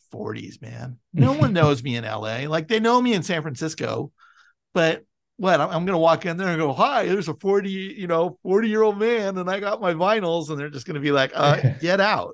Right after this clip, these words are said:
Speaker 1: <laughs> So
Speaker 2: So why did you, why did you go to L A?
Speaker 1: Uh, Jesus Jerk was becoming a
Speaker 2: Oh,
Speaker 1: film.
Speaker 2: oh, right, yeah, yeah.
Speaker 1: So, uh, it was in pre-production, and I just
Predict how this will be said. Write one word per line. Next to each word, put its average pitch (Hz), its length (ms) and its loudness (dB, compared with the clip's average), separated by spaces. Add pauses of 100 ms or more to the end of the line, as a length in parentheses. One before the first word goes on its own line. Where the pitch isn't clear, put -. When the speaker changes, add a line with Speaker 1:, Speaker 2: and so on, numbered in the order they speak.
(160)
Speaker 1:
<laughs> 294 240 -6 (360)
So - 220 -6
Speaker 2:
So 156 140 4
why 156 120 10
did 151 120 8
you, 156 160 10
why 147 160 8
did 147 100 8
you 147 120 10
go 147 100 6
to 123 80 2
L 107 240 0
A? 120 220 -8 (840)
Speaker 1:
Uh, 151 300 2
Jesus 175 340 -4
Jerk 147 280 -4
was 131 140 -6
becoming 143 400 0
a 180 40 10
Speaker 2:
Oh, 165 100 8
Speaker 1:
film. 165 160 6
Speaker 2:
oh, 151 60 6
right, 156 280 4
yeah, 120 200 -6 (240)
yeah. 117 80 -2
Speaker 1:
So, 135 500 2 (160)
uh, 147 320 2
it 151 60 0
was 156 160 -2
in 139 100 -6
pre-production, 131 640 -4
and 117 100 -8
I 120 120 -4
just 113 240 -12